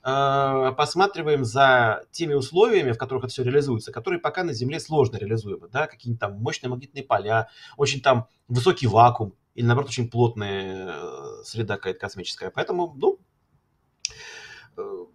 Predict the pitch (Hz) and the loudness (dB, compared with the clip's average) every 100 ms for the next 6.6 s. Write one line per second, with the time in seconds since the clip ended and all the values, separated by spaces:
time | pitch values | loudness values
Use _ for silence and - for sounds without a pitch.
0 | - 127 113 - - 147 135 170 156 165 | -2 2 2 0 -8 -8 -6 0 0 4
1 | 117 - 127 127 139 87 151 151 147 165 | 4 4 -2 0 0 4 4 4 6 4
2 | 139 98 110 104 87 101 113 113 233 196 | 6 4 4 2 2 -4 -4 2 2 2
3 | - 113 110 110 135 113 110 101 - - | 0 -2 -2 0 0 2 2 2 -4 -6
4 | - _ - - - _ _ - 135 139 | -20 _ -20 -20 -20 _ _ -6 0 2
5 | 135 131 131 131 131 _ _ - - 254 | 4 4 4 2 -2 _ _ -6 2 6
6 | 208 220 185 185 190 165 | 8 10 8 6 4 0